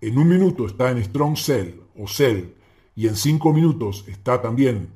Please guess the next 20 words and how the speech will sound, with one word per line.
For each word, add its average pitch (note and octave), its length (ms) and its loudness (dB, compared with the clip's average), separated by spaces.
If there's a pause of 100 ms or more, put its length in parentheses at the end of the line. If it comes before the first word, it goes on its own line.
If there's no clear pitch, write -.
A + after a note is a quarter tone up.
en F2 140 -12
strong C3 440 -4
sell G2+ 480 -4 (180)
o G#2+ 120 -16
sell, D3 500 0
que G#2 100 -10
sería G2 280 -4
venta A2+ 340 0
fuerte A#2 540 -2
o B2+ 140 4
venta, D#3+ 460 6 (420)
ahí C#3 240 4
con D#3+ 200 2
mi D#3 60 2
estrategia D#3+ 500 -2
solamente C#3+ 720 2
voy B2+ 500 0
a A#2+ 100 0
darle A#2 280 0
importancia A2+ 760 -4